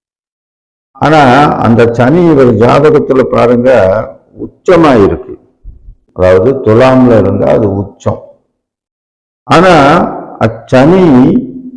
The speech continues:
சுபர் பார்வையை பெறவில்லை, அந்த சனி வந்து சுப கிரகத்தினுடைய பார்வையை பெறவில்லை. அது ஒன்றுதான் இதுல உள்ள குறை. அதனாலதான் அவர் எயிட்டி பர்சன்ட், கிட்டத்தட்ட நூறு வயசு வரைக்கும்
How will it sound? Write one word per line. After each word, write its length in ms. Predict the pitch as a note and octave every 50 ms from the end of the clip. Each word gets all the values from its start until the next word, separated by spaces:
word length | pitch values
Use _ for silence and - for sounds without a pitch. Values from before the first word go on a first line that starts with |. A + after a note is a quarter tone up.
| - - - _ _ -
சுபர் 480 | - C#3+ D3 E3+ F#3 F#3+ F#3 F#3 F#3+ -
பார்வையை 760 | - B2 B2+ C#3 D#3 E3+ F3+ F#3 F3 F3 F3 E3 E3 E3 E3+
பெறவில்லை, 640 | E3+ E3 - A2 A2+ A#2 A2 G2 E2+ E2 D#2+ - - - - _ _ _ _ _ _ _ _ _ _ _ _ _
அந்த 200 | _ - - -
சனி 300 | D#2+ - - G#2 B2 D3
வந்து 320 | D#3 D3+ C#3+ C#3 C#3 D3 D#3+
சுப 360 | C#3+ - - C3 B2 C3 D3
கிரகத்தினுடைய 840 | - C#3+ C3+ C3 B2+ C3 - - - A#2 A#2 A2+ A#2 A#2 A2 -
பார்வையை 580 | - G#2+ A2 A#2+ C3+ C#3+ C#3+ C#3 C3 B2+ C3 -
பெறவில்லை. 680 | B2+ - G#2+ A2 G#2+ G2 F#2+ E2+ D#2+ D#2 - - _ _ _ _ _ _ _ _ _ _ _ _ _ _ _ _ _ _ _ _
அது 280 | - - F2+ F#2+ G2+ G2+
ஒன்றுதான் 580 | A2 B2+ C#3+ D#3 D#3 E3 E3 E3+ F3 F3 F3+
இதுல 260 | F3 E3 C#3+ C#3 C#3
உள்ள 340 | C3+ C3 C3+ C#3 C#3+ C3+ -
குறை. 280 | - - G#2 G#2 A#2 A#2 G#2+ - - - - - - - - -
அதனாலதான் 400 | G2 G#2+ A#2+ B2 B2+ C#3 D3+ D3
அவர் 140 | B2+ A#2 G#2+
எயிட்டி 400 | G#2 G2+ G#2+ C3+ B2+ - C#3+ B2+ - A#2+
பர்சன்ட், 640 | A2+ G#2+ - - A#2 A#2 A#2 G#2+ G2 E2+ - - - - - _ _ _ _ _ _
கிட்டத்தட்ட 480 | - - G2+ G2+ - A2+ A#2 A#2+ B2
நூறு 340 | A2 G2+ G2+ G#2 G#2 G2 G2
வயசு 340 | G2 G2 G#2 A2+ A2 - G#2
வரைக்கும் 680 | G2 F#2+ F#2 G2 - - A2 G#2+ G#2 F#2 E2 D#2+ D#2+